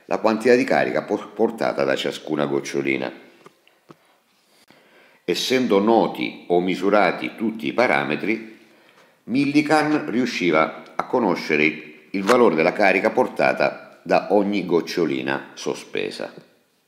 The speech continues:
Facendo varie prove con differenza di potenziale variata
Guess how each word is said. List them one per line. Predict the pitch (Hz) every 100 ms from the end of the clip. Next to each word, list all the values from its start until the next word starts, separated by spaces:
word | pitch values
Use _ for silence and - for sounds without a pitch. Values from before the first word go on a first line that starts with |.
| _ _ _ _ _ _ _ _ _ _ _ _ _
Facendo | - 90 143 139 104 98 -
varie | 90 110 110
prove | 92 104 98 69 60 - - - _
con | - 78
differenza | 76 76 82 90 95 - 78 71
di | 76
potenziale | 76 76 80 67 - 85 82 76 - - -
variata | 64 76 76 64 60 76 87 -